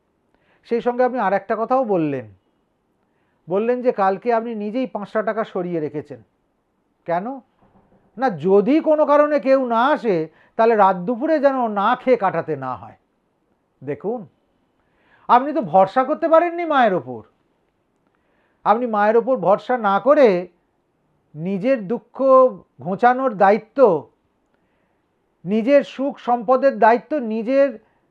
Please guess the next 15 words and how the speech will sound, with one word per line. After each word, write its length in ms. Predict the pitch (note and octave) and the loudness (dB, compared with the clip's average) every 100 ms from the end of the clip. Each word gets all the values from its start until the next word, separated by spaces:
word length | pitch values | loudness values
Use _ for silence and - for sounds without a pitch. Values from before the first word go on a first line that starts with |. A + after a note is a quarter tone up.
| _ _ | _ _
সামর্থ্য 520 | - G3+ A3 D4+ D4+ | -8 -4 0 -2 -2
মতো 260 | D#4 D#4 C#4+ | -2 0 0
আপনি 260 | B3+ B3+ B3 | 0 -2 -6
নিজেই 340 | G#3 G3+ B3+ | -4 -4 -4
করে 200 | G3 E3 | -2 -2
রেখে 200 | D3+ C#3 | -4 -8
দিয়েছেন। 380 | B2 A#2+ - - _ _ _ _ _ _ _ _ _ _ _ _ _ _ - | -12 -14 -18 -20 _ _ _ _ _ _ _ _ _ _ _ _ _ _ -6
যখন 280 | E3+ G#3 | -6 -4
আপনি 180 | B3 C4 | -6 -6
মায়ের 280 | A3 F#3 G#3 | -4 -2 -2
ওপর 180 | A3 B3 | -4 -6
নির্ভর 340 | F#3+ E3+ A3+ | -8 -4 -4
করতে 260 | B3 C4 C4 | -4 -6 -4
পারলেনই 560 | A3 F3+ F3 A3+ D4+ | 0 0 -2 -4 -4
না, 280 | C#4 F#3+ D3 | -4 -4 -6